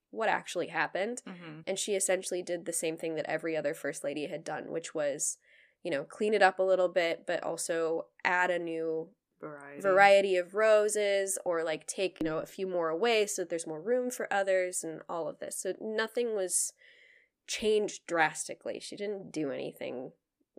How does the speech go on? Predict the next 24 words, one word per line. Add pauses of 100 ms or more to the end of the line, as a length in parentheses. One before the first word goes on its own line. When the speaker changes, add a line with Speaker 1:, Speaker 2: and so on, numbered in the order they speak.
(600)
Speaker 2:
All
right. (100)
Speaker 1:
Poor
Melania.
Speaker 2:
So
her
only
crimes
are
the
terrible
Christmas
trees. (600)
Speaker 1:
There
are
also
some
figures
that,
while
they
were
never
residents,